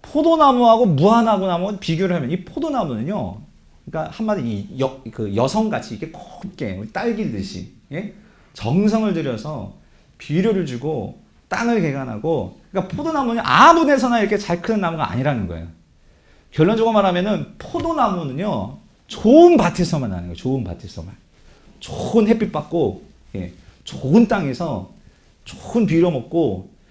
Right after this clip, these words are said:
정성을 다해줘야지만 그 열매가 맺을 수 있는 게 뭐예요? 포도나무, 포도나무. 무화과 나무는요, 아무 데나 심어도 돼요. 예, 그럴 것 같아.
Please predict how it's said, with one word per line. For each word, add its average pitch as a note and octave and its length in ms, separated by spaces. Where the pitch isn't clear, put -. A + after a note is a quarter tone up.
정성을 B3+ 520
다해줘야지만 E3+ 880
그 G3+ 320
열매가 E3 380
맺을 B2+ 220
수 C3+ 140
있는 B2 240
게 F#3 320
뭐예요? G3+ 340
포도나무, A#3+ 420
포도나무. G2 380
무화과 A3+ 360
나무는요, B3+ 440
아무 D#3+ 280
데나 B3 120
심어도 A3+ 220
돼요. C#3 420
예, F#2 240
그럴 E3+ 200
것 E3+ 80
같아. - 260